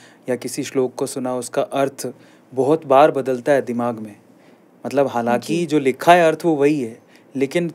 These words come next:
Speaker 1: चरितार्थ होते-होते अपनी लाइफ में उसको अलग-अलग तरीके से इस्तेमाल किया जा सकता है। क्या आप भी इस, इसको मानते हैं?
Speaker 2: एकदम सही, ऐसा ही होता है।
Speaker 1: हम्म।
Speaker 2: Even कोई भगवत गीता का शुरुआत कर, करना चाहता है, करते
Speaker 1: हम्म।
Speaker 2: हैं,
Speaker 1: हम्म।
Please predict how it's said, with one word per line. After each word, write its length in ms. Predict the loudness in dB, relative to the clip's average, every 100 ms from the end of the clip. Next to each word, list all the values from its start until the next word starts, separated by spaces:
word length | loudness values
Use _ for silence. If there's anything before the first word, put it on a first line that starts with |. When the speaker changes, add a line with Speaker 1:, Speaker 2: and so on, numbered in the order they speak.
| -6
Speaker 1:
चरितार्थ 500 | 2 2 6 8 8 6
होते-होते 640 | 2 4 2 2 0 0
अपनी 320 | 0 -4 -4
लाइफ 340 | 2 2 0 -4
में 80 | -4
उसको 240 | -4 0
अलग-अलग 340 | 2 2 -2 -2
तरीके 340 | -4 -2 -6
से 100 | -6
इस्तेमाल 400 | -6 -2 0 0
किया 180 | -2 -4
जा 100 | -4
सकता 280 | -10 -10 -8
है। 60 |
क्या 200 | -4 -4 -2
आप 260 | -2 -2 -4
भी 180 | -4
इस, 240 | -4 -6 -12
इसको 180 | -10 -8
मानते 340 | -6 -6 -8
हैं? 60 | -10 -4
Speaker 2:
एकदम 400 | -4 -4 -10 -12
सही, 300 | -16 -18 -20 _ _ _ -10
ऐसा 260 | -8 -4 -2
ही 180 | -2 -2
होता 300 | -4 -6 -16
है। 140 | -18 _
Speaker 1:
हम्म। 240 | -10 -10 -12 -16 -8
Speaker 2:
Even 340 | -4 -4 -4
कोई 180 | -2 -2
भगवत 320 | -2 -2 -2
गीता 400 | -2 -8 -4 -4
का 440 | -2 -2 -2 -4 -6
शुरुआत 540 | -10 -10 -6 -4 -6 -8
कर, 180 | -10 -10 -10 -6
करना 320 | -6 -4 -8
चाहता 380 | -8 -10 -8 -10
है, 160 | -10 -6
करते 300 | -6 -6 -8
Speaker 1:
हम्म। 100 | -10
Speaker 2:
हैं, 140 | -12 -18 -10
Speaker 1:
हम्म। 160 | -10